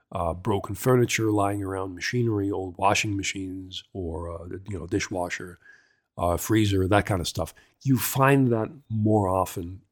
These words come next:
in the suburban areas where they don't know where to put that shit, or they have no money to transport it to a proper,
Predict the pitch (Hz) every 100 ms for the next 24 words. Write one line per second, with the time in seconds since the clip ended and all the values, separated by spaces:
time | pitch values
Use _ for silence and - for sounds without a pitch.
0 | - 110 101 95 92 101 117 107 - 98
1 | 113 107 104 104 101 101 101 98 98 98
2 | 127 123 113 127 127 170 - - - -
3 | 82 _ _ _ _ _ - - 160 156
4 | 151 143 123 123 120 113 113 123 123 113
5 | 104 101 - 117 139 160 - - 101 87
6 | 87 - - 110 104 98 _ - - -
7 | 117 107 110 107 101